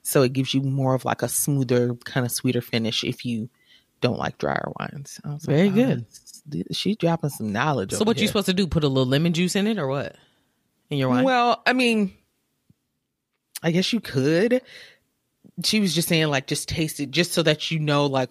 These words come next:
Speaker 1: what do you like?
Speaker 2: Hmm.
Speaker 1: You know, do you like it kinda sweeter? It would, it depends on what you wanna pair it with. That's
Speaker 2: Mm-hmm.
Speaker 1: what she's saying. Like, go with the acidity of what you want it to taste like, I guess.
Speaker 2: Okay.
Speaker 1: Girl, I don't know.
Speaker 2: Cute.
Speaker 1: Don't give me any line on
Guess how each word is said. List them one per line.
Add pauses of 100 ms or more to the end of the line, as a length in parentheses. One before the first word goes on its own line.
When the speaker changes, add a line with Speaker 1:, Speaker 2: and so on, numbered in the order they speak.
(100)
Speaker 1:
what
do
you
like? (200)
Speaker 2:
Hmm. (160)
Speaker 1:
You
know,
do
you
like
it (440)
kinda
sweeter?
It
would, (1000)
it
depends
on
what
you
wanna
pair
it
with.
That's
Speaker 2:
Mm-hmm.
Speaker 1:
what
she's
saying.
Like, (220)
go
with
the
acidity
of
what
you (140)
want
it
to (720)
taste
like,
I
guess.
Speaker 2:
Okay.
Speaker 1:
Girl,
I
don't
know.
Speaker 2:
Cute.
Speaker 1:
Don't
give
me
any
line
on